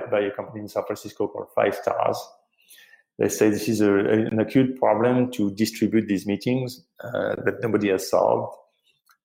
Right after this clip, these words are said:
I went to saster, I think it was January sixteen. Uh, I interviewed about, I don't know,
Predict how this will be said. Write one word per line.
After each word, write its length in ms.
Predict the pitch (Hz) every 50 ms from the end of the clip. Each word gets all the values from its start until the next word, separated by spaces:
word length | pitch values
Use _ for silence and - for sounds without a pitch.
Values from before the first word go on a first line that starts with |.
| _ _ _ _ _ _ _ _ _ _ _ _ _ _ _ -
I 60 | 117
went 320 | 110 113 120 131 131 123 -
to 100 | 127 113
saster, 800 | - - 120 110 - - - - 123 123 131 135 135 - - - - - _ _ _ _ _ _ _
I 40 | -
think 180 | _ 113 110 -
it 60 | 110
was 200 | 104 98 98 98
January 400 | 107 101 98 101 104 104 107 104
sixteen. 720 | 104 - - - - - - 120 120 127 123 120 117 - - - _ _ _ _ _ _ _ - - _ _ _ _ _ _ _ -
Uh, 300 | 110 104 98 98 95 -
I 100 | - 104
interviewed 460 | 104 113 113 113 113 101 107 110 104
about, 420 | 98 - 92 95 - - - - - - _ _ _ _ _ _ _ _ _ _ _ _ _ _ -
I 100 | 110 110
don't 180 | 98 92 87 87
know, 320 | 85 85 - - - -